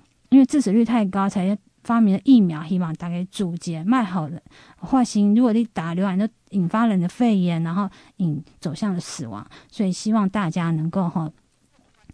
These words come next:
共体时间呐。如果讲你还没出时阵吼，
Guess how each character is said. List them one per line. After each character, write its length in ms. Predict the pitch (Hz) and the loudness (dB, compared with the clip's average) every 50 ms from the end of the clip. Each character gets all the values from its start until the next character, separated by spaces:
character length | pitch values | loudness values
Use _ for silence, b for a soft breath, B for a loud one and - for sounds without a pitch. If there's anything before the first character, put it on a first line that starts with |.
| - _ | -12 _
共 200 | - 294 254 214 | 2 4 4 4
体 160 | 208 175 143 | 4 0 -2
时 180 | 160 - - 156 | -4 -6 -8 -8
间 280 | - - 190 185 185 | -4 -2 0 0 2
呐。 200 | 185 185 165 160 175 | 0 0 0 -2 -2
如 100 | 190 226 | -2 0
果 180 | 240 269 240 226 | 2 2 2 2
讲 160 | - 254 262 | 4 4 6
你 120 | 269 285 | 6 6
还 120 | 285 294 302 | 6 4 4
没 140 | 285 226 180 - | 2 2 0 -2
出 220 | - - - 185 175 | -4 -4 -2 -2 -2
时 160 | - 190 170 | -2 -4 -6
阵 200 | - - 170 180 190 | -6 -4 -2 0 0
吼， 160 | 185 151 | -2 -2